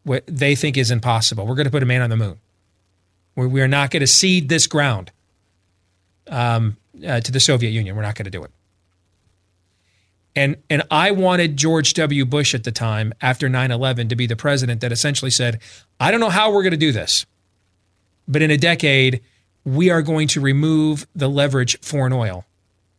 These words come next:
has over us. We've got enough of a, of a, we have enough of an incentive.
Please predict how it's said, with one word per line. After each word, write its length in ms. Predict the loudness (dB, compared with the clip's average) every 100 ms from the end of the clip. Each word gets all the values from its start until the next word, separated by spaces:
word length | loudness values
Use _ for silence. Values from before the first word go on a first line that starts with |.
| _
has 260 | 0 2 2
over 240 | -4 -6
us. 240 | -4 -4 -6 _ _ _ _ _ _ _ _ _ _ _ _ _ _ _ _ -4
We've 100 | 0
got 160 | 2
enough 320 | 2 2 0 -6 _ -14
of 180 | -6 -2
a, 240 | 0 -2 -8 -10
of 160 | -6
a, 140 | -6 -8 _ _ _ _ -4
we 120 | 2
have 160 | 2 2
enough 640 | 2 2 2 0 -6 -10 _
of 120 | -4
an 80 | 0
incentive. 680 | 2 2 2 0 -2 -4